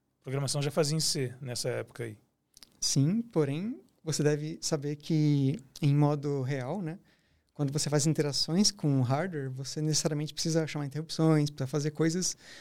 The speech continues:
Speaker 2: bem próximas do nível da, da máquina, né?
Speaker 1: Uhum.
Speaker 2: Não é em assembly, mas você sabe,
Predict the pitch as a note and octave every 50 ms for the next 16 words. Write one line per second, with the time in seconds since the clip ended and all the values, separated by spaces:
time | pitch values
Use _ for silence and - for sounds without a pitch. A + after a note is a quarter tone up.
0 | - _ - D#3 D#3 G#3+ D4+ E4 - - F#3+ G3 G3 - E3+ D#3 C#3+ C3+ C3+ C3+
1 | C#3+ C#3 C3+ C#3 C#3+ D3 D3+ C#3+ D3+ D3 D3 D3 C#3 D3+ D#3 D3 C#3 C#3 C3+ -
2 | - B2+ B2 B2 B2 C3 - - - _ A#2 B2+ C3+ - - - F#3+ A#3+ C#4+ C#4+
3 | C4+ A#3+ G3+ F3 D#3+ D3+ - D#3 D#3+ G3 A3+ C4+ - - _ _ _ _ _ _
4 | _ _ D3 D3+ D3 D#3+ D3+ - - - E3 D#3 D3+ D3 D3+ D3+ D3+